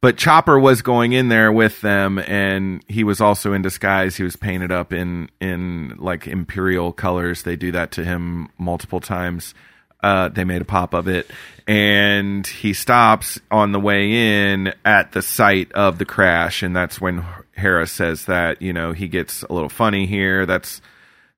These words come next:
that's where the Y-Wing crashed during the Clone Wars. My father left it there, and that's where I took Chopper from. So we know that Hera has had Chopper since the Clone Wars, she, which was when she was just a small child. Um,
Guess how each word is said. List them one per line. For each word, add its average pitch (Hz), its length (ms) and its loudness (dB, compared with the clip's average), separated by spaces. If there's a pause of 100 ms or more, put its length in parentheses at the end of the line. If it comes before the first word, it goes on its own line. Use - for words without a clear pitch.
that's 98 240 0
where 95 160 0
the 90 80 -2
Y-Wing 90 560 -2
crashed 90 760 -2
during 87 280 -4
the 80 60 -10
Clone 95 400 -4
Wars. 90 440 -2
My 85 140 -4
father 85 380 -2
left 82 260 -6
it - 140 -10
there, 82 280 -2
and 85 120 -6
that's - 320 -10 (100)
where 69 240 -4
I 67 120 -6 (380)
took - 200 -14
Chopper - 320 -12
from. 50 340 -16
So 64 220 -8
we 90 180 -2
know 92 260 0
that 82 300 -4 (240)
Hera 95 340 4
has 87 240 -6
had 127 320 4
Chopper 92 500 2
since 113 360 -4
the 98 100 -8
Clone 87 360 -6
Wars, 85 420 -4
she, 80 260 -10 (100)
which 90 320 -8
was 87 180 -6
when 90 160 -8
she 120 200 -6
was 95 300 -4
just - 260 -12
a 71 40 -12
small 78 300 -12
child. 67 540 -8 (520)
Um, 64 380 -10